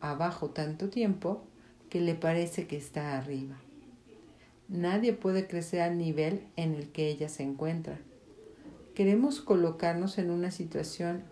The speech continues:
en la que, como los árboles y las plantas, podamos volvernos hacia el sol. Pero tiene que haber un sol. Para hacerlo, hemos de movernos. No podemos permanecer sentadas.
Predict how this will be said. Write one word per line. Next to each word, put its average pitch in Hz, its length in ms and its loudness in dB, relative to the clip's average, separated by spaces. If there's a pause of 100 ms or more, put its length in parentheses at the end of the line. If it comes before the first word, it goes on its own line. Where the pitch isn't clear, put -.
(120)
en 156 160 0
la 147 160 -4
que, 139 140 -10
como 143 240 -6
los 143 260 -4
árboles 175 460 0
y 180 40 -2
las 196 200 -2
plantas, 220 520 0 (760)
podamos 208 540 8
volvernos 175 560 2
hacia 156 260 -4
el 147 80 -8
sol. 156 340 -2 (1080)
Pero 160 260 2
tiene 196 320 2
que 180 100 -4
haber 160 240 0
un 151 100 -4
sol. 202 400 0 (1160)
Para 156 240 4
hacerlo, 151 580 -2 (320)
hemos 175 260 2
de 185 80 0
movernos. 156 760 -2 (600)
No 196 200 4
podemos 214 400 6
permanecer 160 640 2
sentadas. 156 760 -2